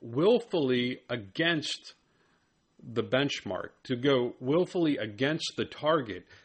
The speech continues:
and to aim for something different. Why? Because of a selfish desire. You know, when we look at Adam and Eve, we'll go back to this briefly. You know, Eve was deceived, and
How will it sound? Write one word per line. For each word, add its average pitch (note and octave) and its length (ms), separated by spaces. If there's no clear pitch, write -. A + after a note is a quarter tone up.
and C3 140
to B2 240
aim E3 240
for C#3 180
something A#2 720
different. B2 460
Why? C3 300
Because A2 300
of G#2 80
a A2 60
selfish B2 480
desire. G#2+ 680
You A#2+ 120
know, C3 240
when C#3 200
we D#3 120
look E3+ 260
at D#3+ 120
Adam D3+ 280
and B2+ 120
Eve, C#3+ 340
we'll A#2+ 120
go D3+ 180
back C#3+ 240
to D3 60
this A#2+ 140
briefly. C#3+ 560
You C#3+ 100
know, B2+ 180
Eve F#3+ 480
was B2+ 380
deceived, - 800
and C3 200